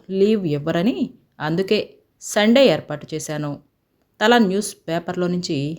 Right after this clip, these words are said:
బయటకు తీయకుండా చెప్పాడు తండ్రి. "సండే క్లయింట్లతో అపాయింట్‌మెంట్ ఉంది," ఇంకా గట్టిగా అరిచాడు.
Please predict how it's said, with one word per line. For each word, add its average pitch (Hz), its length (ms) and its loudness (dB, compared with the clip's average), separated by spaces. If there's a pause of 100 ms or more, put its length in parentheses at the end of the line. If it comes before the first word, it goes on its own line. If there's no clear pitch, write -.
బయటకు 165 520 -4
తీయకుండా 170 520 -6
చెప్పాడు 175 440 -6
తండ్రి. 147 560 -4 (760)
"సండే 247 440 4
క్లయింట్లతో 185 760 -2 (340)
అపాయింట్‌మెంట్ 220 720 0
ఉంది," 151 440 -4 (180)
ఇంకా 185 400 -4
గట్టిగా 175 680 -6
అరిచాడు. 143 580 -4